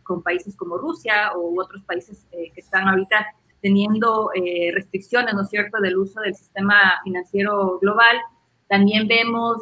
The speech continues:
eh, el posible desabastecimiento de fertilizantes, de otros tipos de productos que pueden afectar la soberanía alimentaria. Y viene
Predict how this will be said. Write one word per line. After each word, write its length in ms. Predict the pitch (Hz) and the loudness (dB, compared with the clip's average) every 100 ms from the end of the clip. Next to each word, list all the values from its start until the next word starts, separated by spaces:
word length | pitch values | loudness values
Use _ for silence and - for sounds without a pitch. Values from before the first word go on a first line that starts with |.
| - | -2
eh, 200 | 190 180 | 0 0
el 60 | |
posible 380 | - 202 214 214 | -4 -10 -8 -4
desabastecimiento 960 | 208 202 190 - - - 202 226 226 220 | -4 -4 -10 -12 -12 -2 0 0 -2 -2
de 120 | 196 | -4
fertilizantes, 800 | - 349 180 180 - 240 240 214 | -6 -10 -10 -8 0 0 2 -2
de 100 | 196 | -2
otros 240 | 202 214 - | -4 -8 -12
tipos 300 | - 233 202 | -12 -8 -6
de 80 | |
productos 320 | 196 196 196 - | -4 -6 -6 -12
que 80 | |
pueden 260 | - 208 226 | -10 -6 -2
afectar 360 | 214 196 202 202 | -2 -4 -6 -6
la 80 | 196 | -4
soberanía 460 | 196 185 175 185 | -2 -2 -4 -4
alimentaria. 500 | 190 185 190 254 294 | -2 0 0 2 2
Y 60 | 208 | 0
viene 180 | 214 | -2